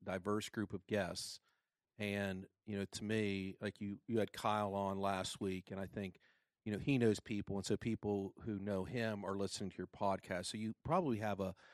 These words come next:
an extremely wide audience, um, is kinda how I look at it. It's like when I, when I'm doing my blogs and,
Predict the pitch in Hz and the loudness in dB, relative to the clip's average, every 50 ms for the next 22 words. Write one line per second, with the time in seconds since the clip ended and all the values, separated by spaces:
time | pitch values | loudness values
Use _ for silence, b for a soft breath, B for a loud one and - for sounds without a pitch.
0 | b b b b - 107 107 98 - - - 127 113 110 104 98 92 90 98 107 | b b b b -2 -2 -2 -2 -2 -2 -2 0 0 2 2 0 2 4 6 8
1 | 110 110 110 110 - 85 90 92 90 85 80 82 82 82 - - - - - - | 8 8 6 6 4 4 4 4 4 2 0 -4 -8 -10 -10 -10 -10 -12 -8 -4
2 | 98 98 95 90 92 87 87 85 87 87 - _ _ _ - 113 - - - 117 | -2 -2 0 0 -2 -4 -4 -8 -10 -12 -16 _ _ _ -10 -8 -6 -2 -2 -2
3 | 101 98 104 98 98 95 95 92 95 98 - - 101 - - 175 151 - - 131 | 0 0 -2 -2 0 0 -2 -2 -4 -4 -4 -4 -2 0 2 0 0 2 2 2
4 | 120 117 117 113 110 - b b b b b b b b 113 117 120 117 117 113 | 4 4 4 4 4 2 b b b b b b b b -2 -2 0 0 0 0
5 | 107 104 101 98 95 101 101 104 104 101 101 101 98 92 - - 107 98 98 | 2 2 0 0 2 2 4 4 4 4 4 2 0 -2 -4 -4 -4 -4 -4